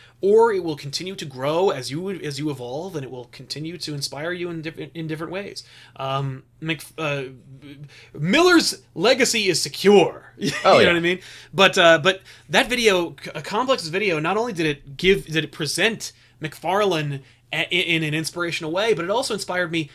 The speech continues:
Speaker 1: to make videos like that. I was like,
Speaker 2: Yeah.
Speaker 1: "These guys are making something really, really good. You know, I really wanna make stuff like that." Or, you know, oh, I also forgot to shout out to Phil DeFranco. He's the guy who taught me how to vlog. Uh, I, like, I, when I,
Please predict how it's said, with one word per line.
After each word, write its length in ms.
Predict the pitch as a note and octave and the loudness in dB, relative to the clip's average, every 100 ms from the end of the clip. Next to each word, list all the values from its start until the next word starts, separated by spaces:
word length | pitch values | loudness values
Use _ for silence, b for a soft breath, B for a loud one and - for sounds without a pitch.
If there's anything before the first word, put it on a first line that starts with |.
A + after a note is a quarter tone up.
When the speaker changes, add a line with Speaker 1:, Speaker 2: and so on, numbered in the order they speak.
| B | B
Speaker 1:
to 120 | - A#3+ | -8 -4
make 180 | C4+ E3+ | -4 -4
videos 540 | D3 E4 F#4 F4+ - | -4 0 0 0 -4
like 240 | B2+ A#2+ | -10 -12
that. 200 | A2 G2+ | -16 -14
I 40 | G2+ | -12
was 100 | D3+ | -8
like, 140 | E3 B B B - | -8 B B B -12
Speaker 2:
Yeah. 160 | E3+ | -8
Speaker 1:
"These 360 | E3+ F#4+ A#4 - | 0 2 2 0
guys 340 | G3 D#3+ E3 | 2 2 2
are 40 | F#3 | -2
making 300 | G#3 G#3+ A#3 | -2 -4 -4
something 500 | - C4+ C#4 C#4+ A#3 | -2 -2 -2 -6 0
really, 300 | D4 F#4 F#4+ | 2 2 2
really 340 | D#4+ F4 F#4 | 0 0 -2
good. 480 | G#3+ B3 A4 G4+ A#2+ | -2 0 0 0 -4
You 80 | C#3 | -6
know, 100 | F#3+ | -4
I 60 | A3+ | -2
really 320 | E3 F#3 A3 | 2 4 4
wanna 160 | B3+ | 0
make 240 | B3+ B3+ E4 | -2 -4 -6
stuff 320 | - D3 C#3 | -8 -8 -10
like 200 | A#2 A#2 | -14 -12
that." 300 | G#2 G2 G2 | -14 -14 -12
Or, 200 | B2 C3 B B B - | -14 -14 B B B -2
you 100 | F3 | -2
know, 220 | C#3 - _ _ _ _ | 0 -6 _ _ _ _
oh, 100 | - | 2
I 80 | A3+ | 4
also 220 | C#4 F#4 | 4 2
forgot 240 | D#4+ D#4 C#4 | 2 2 2
to 80 | A3+ | -2
shout 300 | - G#3+ G#3 | 0 4 4
out 120 | F3 | 2
to 60 | C#3+ | -2
Phil 160 | G3 | -2
DeFranco. 460 | E3 E3 F3+ F3 B2 | -2 -2 -2 -2 -6
He's 180 | F3+ A#3 | -8 -4
the 60 | |
guy 160 | F3+ E3 | -2 0
who 160 | D3 C#3 | -2 -8
taught 300 | - D#3 D#3+ | -8 -8 -6
me 80 | |
how 100 | D3+ | -6
to 80 | D#3 | -6
vlog. 680 | C3+ A#2+ C3 A#3+ F#2 F#2+ - _ _ _ _ _ _ | -6 -10 -12 -12 -14 -18 -20 _ _ _ _ _ _
Uh, 380 | - B2 A#2+ A#2 | -10 -8 -8 -8
I, 200 | - D3+ D3 | -6 -6 -4
like, 200 | D3+ C#3 | -6 -6
I, 140 | C#3+ | -4
when 120 | D3+ | -4
I, 220 | D3 C#3+ | -4 -6